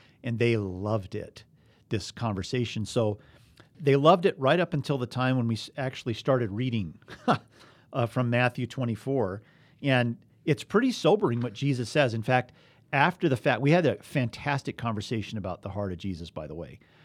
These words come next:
But after the fact, some of the kids we heard through the grapevine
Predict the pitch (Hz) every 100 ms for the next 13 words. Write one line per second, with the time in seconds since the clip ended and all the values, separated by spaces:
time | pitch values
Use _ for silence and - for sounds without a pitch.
0 | - _ - 110 - 147 214 180 104 -
1 | 95 - - - 147 196 170 113 110 -
2 | 123 95 107 117 117 107 98 87 110 135
3 | - 95 90